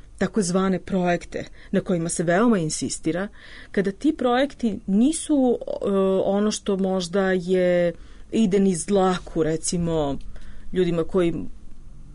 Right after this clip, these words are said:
malo paušalno govo-, govorim, ali možda nisu baš najstručniji u oblasti savremene kulturne produkcije,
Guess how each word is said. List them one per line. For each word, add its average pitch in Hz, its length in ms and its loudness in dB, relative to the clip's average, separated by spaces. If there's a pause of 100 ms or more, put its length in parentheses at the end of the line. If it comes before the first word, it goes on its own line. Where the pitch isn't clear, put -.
(600)
malo 156 320 -2
paušalno 160 380 0
govo-, 165 260 0
govorim, 180 360 4
ali 165 280 2
možda 175 260 -2
nisu 175 280 -4
baš 156 280 -4
najstručniji 170 720 -2
u 147 120 0
oblasti 160 500 0 (360)
savremene 160 500 0
kulturne 170 340 -4
produkcije, 170 680 0